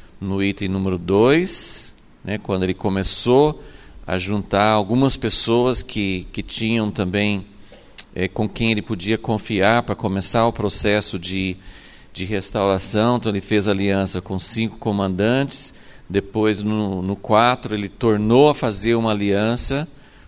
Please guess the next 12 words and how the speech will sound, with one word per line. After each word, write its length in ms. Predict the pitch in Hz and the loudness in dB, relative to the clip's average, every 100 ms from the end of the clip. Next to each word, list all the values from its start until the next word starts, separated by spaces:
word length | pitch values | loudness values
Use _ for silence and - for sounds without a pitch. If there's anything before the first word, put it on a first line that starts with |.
| - | -14
com 280 | - 107 104 | -4 -2 -2
um 40 | 95 | -2
grupo 320 | 104 101 104 | -2 -2 0
maior 560 | 101 92 95 110 127 | 2 4 6 6 6
que 160 | 127 113 | 2 -4
eles 220 | 95 90 | -4 -4
levantaram 680 | 95 92 92 87 98 98 95 | -4 -2 -2 0 4 4 2
em, 220 | 90 87 - | -2 -4 -6
em 100 | 90 | -8
todo 280 | - 98 90 | -4 -4 -4
Judá. 560 | 90 95 104 120 151 - - - - - - | -6 0 4 4 4 -2 -14 -20 -20 -14 -4
E 480 | 107 113 123 123 | -2 0 0 -4